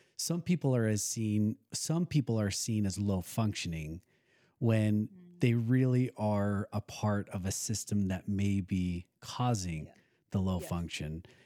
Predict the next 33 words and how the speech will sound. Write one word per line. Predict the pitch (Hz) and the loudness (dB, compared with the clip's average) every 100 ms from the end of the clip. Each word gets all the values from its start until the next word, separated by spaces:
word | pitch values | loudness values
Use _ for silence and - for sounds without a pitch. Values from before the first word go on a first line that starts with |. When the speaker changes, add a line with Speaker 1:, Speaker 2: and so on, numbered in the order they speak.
| _ - | _ -2
Speaker 1:
And | 113 | 2
so | 135 | 2
is | 160 147 | 2 2
that | 175 165 | 0 0
the | 151 | -2
case | - 139 135 | 2 2 2
to | - | 2
a | 135 | 0
certain | - 143 131 | 0 -2 -2
extent? | - - 127 120 | -2 -2 0 2
I | 123 | 2
mean, | 120 | 4
when | 127 | 4
I | 143 | 2
think | 147 139 | 2 0
of | 120 | 2
Liza | 104 107 98 | 2 2 2
and | 101 | 2
I, | 98 98 101 - - _ - | 2 2 0 -6 -20 _ 0
our | 113 | 0
first | - 127 123 | 4 2 2
go | - | 2
around, | 110 107 110 107 | 2 4 4 2
our | 104 104 | 2 2
oldest | 110 107 101 - | 0 2 0 0
son, | 107 101 101 95 - - - | 0 2 2 -2 -12 -8 -2
we | 104 | 2
gave | 117 117 | 4 4
him | 117 | 4
a | 110 | 2
phone. | - 107 101 104 - | 2 2 2 0 2
And | 131 | 4
then | 131 | 4